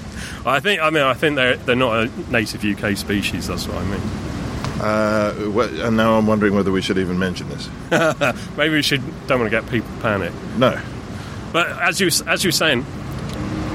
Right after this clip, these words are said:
Speaker 1: it's easy to, like, say, "Well, we're so inured to this, we haven't really even th-, thought of it happening." And, uh, this is possibly the case. I mean, when we've had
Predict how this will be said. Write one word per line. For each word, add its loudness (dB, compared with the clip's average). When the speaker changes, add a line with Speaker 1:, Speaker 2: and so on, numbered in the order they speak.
Speaker 1:
it's 2
easy 2
to, 0
like, 2
say, 4
"Well, 6
we're 4
so 2
inured 2
to -2
this, 2
we 2
haven't 2
really 2
even 2
th-, 2
thought 2
of -2
it -4
happening." 0
And, 2
uh, 4
this 2
is 2
possibly 2
the 2
case. 2
I 0
mean, 4
when 4
we've 0
had 0